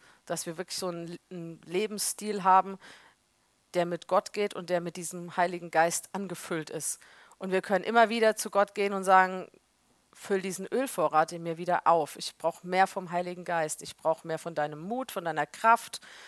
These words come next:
von deiner Ermutigung. Ich will es wieder mehr erleben." Ja, genau.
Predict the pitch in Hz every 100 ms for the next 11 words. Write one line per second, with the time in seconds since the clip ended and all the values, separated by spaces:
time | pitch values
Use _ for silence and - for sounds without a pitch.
0 | - - - 175 170 175 202 226 254 233
1 | 208 214 208 190 196 202 190 196 180 185
2 | 196 202 165 170 160 156 151 _ _ _
3 | _ _ _ _ _ _ _ _ _ _
4 | _ _ _ _ _ _ _ _ _ _
5 | 175 160 139 _ _ 180 175